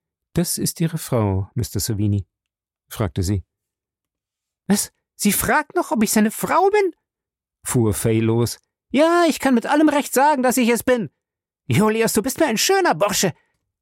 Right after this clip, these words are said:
Er kann nie kommen, um mich zu sehen, weil er so viel in Gar zu tun hat“, schrie sie aufgebracht. „Du gemeiner Lügner!“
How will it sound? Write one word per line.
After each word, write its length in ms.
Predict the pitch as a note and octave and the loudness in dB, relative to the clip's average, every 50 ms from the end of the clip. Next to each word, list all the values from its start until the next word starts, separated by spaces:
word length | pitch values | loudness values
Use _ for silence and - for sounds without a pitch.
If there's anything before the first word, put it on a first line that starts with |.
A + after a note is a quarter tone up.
| _ _ | _ _
Er 80 | - C4+ | -6 -4
kann 220 | - D4+ D4+ C4+ | 0 2 4 4
nie 240 | C#4+ E4 E4 D4 A3+ - | 4 4 4 2 0 -2
kommen, 380 | - - - C#4 D#4+ E4+ D4+ | -4 -2 0 2 4 4 4
um 80 | B3 A3 | 2 0
mich 120 | G#3 - | -2 -4
zu 160 | - F#3 F3+ | -2 0 0
sehen, 360 | E3+ C3 D3+ G#3+ B3 C#4+ D4 A#3 | 0 2 2 2 2 2 2 2
weil 100 | D#3 E3 | 2 0
er 80 | F#3 | 0
so 80 | E3+ A3+ | 0 0
viel 160 | - B3+ B3+ | 0 0 0
in 140 | C4 G#3 - | 0 0 0
Gar 240 | - - C#4 D#4 D4+ | 0 0 0 0 0
zu 180 | - - D#4 | -2 -4 -2
tun 220 | - E4+ E4+ F4+ D#4+ | 0 2 4 4 2
hat“, 200 | D4+ A#3+ D3 - _ _ _ _ _ _ _ _ _ _ _ | 2 -2 -6 -12 _ _ _ _ _ _ _ _ _ _ _
schrie 300 | - - - C3 A#2 A2 | -10 -6 -2 -2 0 0
sie 220 | F#2 F#2+ G#2+ G#2 | 0 0 -2 -2
aufgebracht. 580 | - G#2+ A2 - - G#2+ F#2+ A2+ A2+ - - _ _ _ _ _ _ _ _ _ | -2 -2 -4 -4 -6 -6 -6 -6 -8 -8 -12 _ _ _ _ _ _ _ _ _
„Du 180 | - E4 F4 | 0 0 2
gemeiner 760 | E4+ D4 B3 A3+ C4 D4+ E4+ E4 E4+ F4 F4+ F4 F#4 F#4 F#4 F#4 | 2 2 0 0 0 0 0 0 2 2 2 4 4 4 4 4
Lügner!“ 600 | F4+ F4+ G4 G4 G4 F#4 D#4+ A#3+ G#3+ F3 A#2 | 4 4 4 2 2 2 2 2 0 0 -4